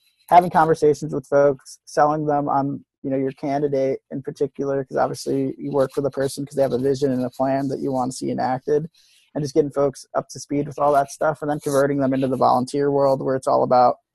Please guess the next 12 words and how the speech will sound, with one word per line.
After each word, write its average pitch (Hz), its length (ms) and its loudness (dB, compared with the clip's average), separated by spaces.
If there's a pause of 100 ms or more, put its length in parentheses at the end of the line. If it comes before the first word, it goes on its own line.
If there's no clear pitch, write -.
(140)
maintaining 131 880 -2 (200)
a 139 100 -8
robust 131 580 -2 (260)
operation, 123 680 0
and 131 160 0
that 123 240 6
includes, 139 500 -4
you 131 60 -4
know, 123 120 0
expanding 127 720 -4
as 131 140 -8
well. 143 400 4